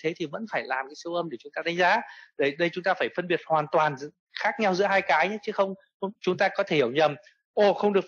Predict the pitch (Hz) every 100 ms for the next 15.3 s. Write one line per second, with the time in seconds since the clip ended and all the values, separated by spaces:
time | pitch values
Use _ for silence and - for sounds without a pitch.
0 | - 190 185 170 151 185 185 180 165 175
1 | 202 214 196 185 180 160 143 139 135 _
2 | 131 139 139 220 220 - 165 170 165 -
3 | - - _ - 180 170 - 180 175 -
4 | 151 139 123 170 170 160 165 147 - -
5 | - - - 135 120 - - 131 147 151
6 | 123 110 _ _ _ _ _ _ - 135
7 | 123 123 107 - 120 113 - 165 - 147
8 | 165 196 208 - 117 120 131 123 - 104
9 | - - 104 - 101 92 - 107 123 139
10 | 120 117 _ 113 98 - 104 113 113 -
11 | 120 117 - 98 107 - 208 208 156 190
12 | 156 107 131 123 101 101 - - - _
13 | _ _ _ _ _ _ _ _ _ 143
14 | 127 117 127 143 117 127 123 110 107 98
15 | 110 123 123